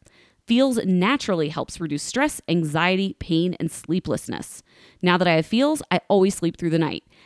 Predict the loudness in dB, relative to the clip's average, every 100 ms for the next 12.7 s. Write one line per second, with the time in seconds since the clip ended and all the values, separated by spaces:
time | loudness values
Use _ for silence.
0 | _ 0 2 2 2 2 0 -2 0 0
1 | 2 2 0 -2 -2 0 0 2 2 2
2 | 2 0 -2 -2 0 0 2 0 0 2
3 | 4 4 4 4 0 -4 0 2 2 0
4 | -2 -4 -4 0 2 2 -4 -18 _ _
5 | _ _ _ 0 2 2 0 -2 0 2
6 | 2 0 -2 -6 -8 -14 0 2 6 4
7 | 4 2 4 6 8 8 4 0 -2 -2
8 | -2 -4 -6 _ _ -2 -2 0 0 0
9 | 0 -4 -4 -2 2 2 2 0 -2 2
10 | 2 2 -2 -2 0 0 0 0 0 0
11 | 0 -2 0 0 0 -2 0 0 -2 -2
12 | 0 2 0 0 -6 -14 -18